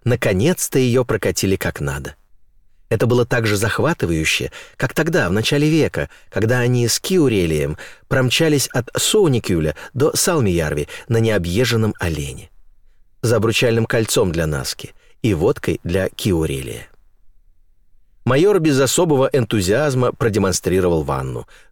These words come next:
Пришлось купить, раз уж женщина в доме. Ремес перенёс водопроводные трубы в избу. Ванну задвинул под лестницу, спрятав от снежных заносов и чужих глаз. Электронасос майор засунул под кровать ждать своего часа.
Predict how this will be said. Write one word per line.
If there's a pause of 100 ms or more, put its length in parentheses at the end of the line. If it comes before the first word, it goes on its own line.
(100)
Пришлось
купить,
раз
уж
женщина
в
доме. (520)
Ремес
перенёс
водопроводные
трубы
в
избу. (880)
Ванну
задвинул
под
лестницу,
спрятав
от
снежных
заносов (220)
и
чужих
глаз. (600)
Электронасос
майор
засунул
под
кровать (220)
ждать
своего
часа.